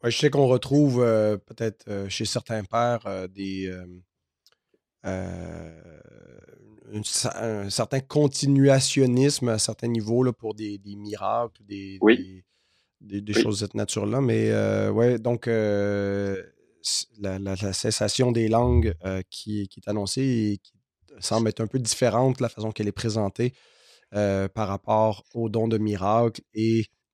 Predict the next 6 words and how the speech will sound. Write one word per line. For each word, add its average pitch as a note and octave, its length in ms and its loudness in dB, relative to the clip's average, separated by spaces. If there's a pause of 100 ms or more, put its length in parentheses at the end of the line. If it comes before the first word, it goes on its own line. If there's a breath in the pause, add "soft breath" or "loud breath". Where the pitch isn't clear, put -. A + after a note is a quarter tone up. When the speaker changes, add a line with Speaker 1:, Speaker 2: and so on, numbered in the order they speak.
(120)
Speaker 1:
euh, F#2+ 680 -4
de, F#2+ 240 -6
de, F#2+ 160 -6
de F#2+ 100 -6
prophétie. G#2 600 -6 (640 loud breath)
Euh, F#2+ 640 -4